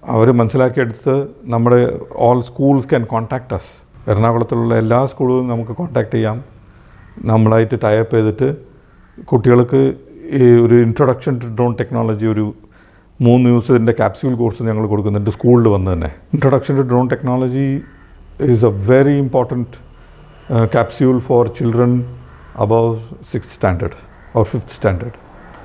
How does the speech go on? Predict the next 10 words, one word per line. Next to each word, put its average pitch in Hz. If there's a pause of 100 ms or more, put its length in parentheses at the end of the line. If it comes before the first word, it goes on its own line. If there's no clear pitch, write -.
(600)
അതൊരു, 131 (260)
അത് 131
കൊടുത്തു 143
കഴിഞ്ഞാൽ 151
അവർക്കൊരു, 143 (640)
ഒരു -
ഹൊറൈസൺ 135 (120)
ഓപ്പൺ 107
ആവും, 92
അവർക്കൊരു, 120